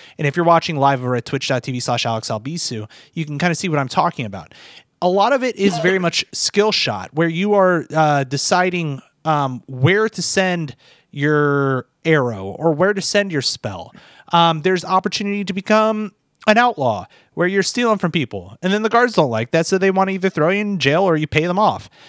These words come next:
Uh, there, there's a lot of dynamic interaction with the, the world that I, uh, felt like I needed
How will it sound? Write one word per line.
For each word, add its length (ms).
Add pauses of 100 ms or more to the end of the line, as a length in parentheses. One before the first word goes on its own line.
(240)
Uh, 180
there, 160
there's 280
a 80
lot 240
of 160
dynamic 600 (320)
interaction 600
with 260
the, 480 (360)
the 180
world 480 (340)
that 220
I, 320 (240)
uh, 380
felt 200
like 240
I 160
needed 500